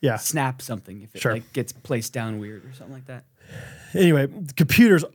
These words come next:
Speaker 1: awesome. I mean, so fast, but I'm still getting used to, like, you know, there's so many things that I think I set differently than the presets that I'm, like, realizing as I'm going, like, "Oh, I need to change the way I, I'm, I'm an old school scroller." So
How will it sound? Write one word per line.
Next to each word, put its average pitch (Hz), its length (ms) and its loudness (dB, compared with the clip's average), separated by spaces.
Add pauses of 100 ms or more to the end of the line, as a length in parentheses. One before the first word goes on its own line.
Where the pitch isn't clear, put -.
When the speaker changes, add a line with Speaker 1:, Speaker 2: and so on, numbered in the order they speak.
Speaker 1:
awesome. 123 460 2 (260)
I 175 80 4
mean, 139 340 4 (320)
so 180 300 4
fast, 139 560 0
but 160 180 0
I'm 147 100 2
still 196 240 4
getting 170 240 4
used 156 260 2
to, 160 100 0
like, 135 300 0 (520)
you 165 80 4
know, 165 220 4
there's 165 200 2
so 220 140 4
many 220 140 6
things 180 320 2
that 160 120 2
I 151 80 2
think 160 280 0 (100)
I 151 480 2 (380)
set - 400 0
differently 170 400 4
than 147 120 2
the 139 60 0
presets 180 640 0 (360)
that 151 100 4
I'm, 143 160 4
like, 131 180 0
realizing 139 720 4 (460)
as 151 160 2
I'm 143 120 4
going, 135 220 6
like, 135 160 -2
"Oh, 170 120 4
I 151 100 4
need 147 140 2
to - 80 -8
change 151 320 2
the 156 80 2
way 151 120 4
I, 151 200 2 (260)
I'm, 160 200 2
I'm 165 200 0
an 156 60 4
old 160 160 4
school 170 240 4
scroller." 147 540 2
So 135 360 2